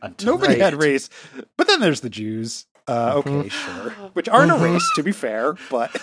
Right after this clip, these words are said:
Speaker 2: uh, <laughs> just to be clear that I'm saying that correctly.
Speaker 3: God.
Speaker 2: Uh,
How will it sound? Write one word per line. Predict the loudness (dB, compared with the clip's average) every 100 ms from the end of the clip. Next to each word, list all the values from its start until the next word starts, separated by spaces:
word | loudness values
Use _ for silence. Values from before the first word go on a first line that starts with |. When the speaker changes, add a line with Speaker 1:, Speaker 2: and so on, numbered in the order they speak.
| -6
Speaker 2:
uh, | -2 -2 -4 0 4 4 2 -2 -4 -8
<laughs> | -12 -18 -18 -18
just | -12
to | -6
be | -6 -4
clear | 0 2 4
that | 4
I'm |
saying | 0 -2 0
that | -2 -2
correctly. | -2 -2 -2 -2 -2 -4 -10 -16 -18 -20 -20 -4
Speaker 3:
God. | 4 6
Speaker 2:
Uh, | 4